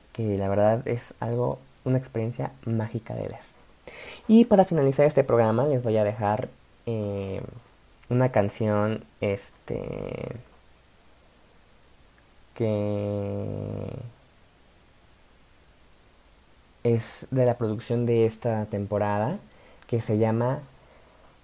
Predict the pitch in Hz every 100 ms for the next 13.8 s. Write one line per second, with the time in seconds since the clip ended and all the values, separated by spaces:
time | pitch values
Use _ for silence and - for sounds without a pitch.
0 | _ _ _ _ _ _ - 135 131 120
1 | 110 104 85 - - - - - - _
2 | _ - - 170 117 113 113 110 107 113
3 | 113 117 113 107 107 107 110 107 104 -
4 | - - - - - 123 - 135 135 117
5 | 107 120 120 - 117 117 117 131 135 -
6 | 156 160 185 202 - _ - - _ _
7 | - - - - - - - - _ -
8 | _ _ _ _ _ - 156 160 170 175
9 | - - - 131 127 - 110 - 123 131
10 | 135 - 127 - 107 110 117 110 120 120
11 | 127 - - - - 117 107 101 95 -
12 | - - - - - - 123 135 180 202
13 | 170 165 165 165 165 165 165